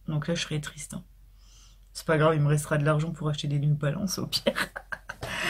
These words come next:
Non, puis je dis ça, mais en fait, j'hésite, parce que un coffret, c'est cool, il y a toutes les couleurs dedans. Mais au final, quand on nous offre une palette ou un coffret, justement, il y a combien de couleurs dedans, quoi ? Il y a,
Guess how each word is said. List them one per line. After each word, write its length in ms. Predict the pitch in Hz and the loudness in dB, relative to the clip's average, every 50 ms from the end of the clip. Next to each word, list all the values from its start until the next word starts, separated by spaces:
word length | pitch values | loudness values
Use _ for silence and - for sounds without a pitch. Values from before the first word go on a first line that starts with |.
| 339 330 320 311 294 269 - | 0 0 0 2 0 6 10
Non, 260 | 190 190 202 202 208 185 | 12 12 12 12 12 12
puis 140 | 175 185 180 | 12 12 10
je 60 | 180 | 10
dis 160 | 151 208 214 | 8 6 4
ça, 160 | 196 - 311 | 6 6 8
mais 120 | 294 233 190 | 10 12 12
en 80 | 180 | 12
fait, 180 | 180 - 262 214 | 10 10 6 6
j'hésite, 540 | 185 170 185 190 180 180 185 180 180 - - | 8 10 10 10 10 10 6 4 2 0 0
parce 200 | - 160 156 - | 0 0 0 0
que 260 | - - 175 - - - - - - | 2 2 2 2 2 -2 -2 2 6
un 160 | 202 208 190 | 8 8 8
coffret, 580 | - 220 226 196 - - 226 214 180 170 - - - - - - - | 8 6 6 6 6 4 6 6 6 4 2 -2 -12 -20 -20 -18 -12
c'est 300 | - - - 156 160 180 | -10 -2 2 4 4 4
cool, 280 | 180 - - - - 226 180 - | 4 0 -2 0 2 2 2 2
il 100 | - 160 | 2 4
y 40 | 175 | 4
a 80 | 175 170 | 6 6
toutes 200 | - 190 180 - | 4 2 2 4
les 120 | 208 196 | 4 4
couleurs 360 | 180 - 208 220 220 208 185 | 6 4 6 6 8 8 8
dedans. 400 | 175 175 175 165 170 165 156 - - - - - - - - - - - - - - - - - - | 8 6 6 6 4 2 0 -2 -10 -16 -20 -20 -20 -20 -20 -20 -20 -20 -20 -20 -20 -20 -12 -4 2
Mais 180 | 160 180 180 | 2 4 6
au 120 | - 226 214 | 8 8 8
final, 580 | 185 - - 208 220 220 208 185 175 156 151 - - - - - - - - - - - - - - | 8 6 6 8 10 12 12 10 10 6 2 -6 -12 -18 -20 -20 -20 -20 -20 -20 -20 -20 -18 -6 0
quand 240 | - 294 294 - 277 | 0 0 4 8 10
on 60 | 240 | 12
nous 200 | 214 208 202 185 | 12 12 12 12
offre 240 | 214 208 185 - 196 | 10 8 8 8 8
une 140 | 175 165 151 | 6 8 8
palette 380 | 185 190 185 202 202 185 - | 8 8 10 8 6 4 2
ou 80 | 180 165 | 2 2
un 100 | 160 156 | 2 2
coffret, 380 | 156 175 170 160 - - 196 | 2 2 0 0 2 2 2
justement, 500 | 180 156 147 147 - - 165 165 156 151 - | 2 2 0 -2 -4 -4 -2 0 0 0 2
il 80 | - | 2
y 60 | 143 147 | 2 2
a 80 | 151 | 2
combien 420 | 151 - - 226 240 240 247 254 233 | 0 2 4 6 6 6 6 6 6
de 60 | 214 | 4
couleurs 380 | 185 - - 202 202 190 180 | 4 2 4 4 6 4 4
dedans, 280 | 156 156 160 151 151 147 | 2 2 0 2 2 0
quoi ? 220 | 147 - - - - - - - - - - - | 0 -2 -6 -10 -12 -18 -20 -20 -20 -20 -8 -2
Il 60 | 151 | 2
y 40 | 160 | 2
a, 140 | 151 131 | 2 2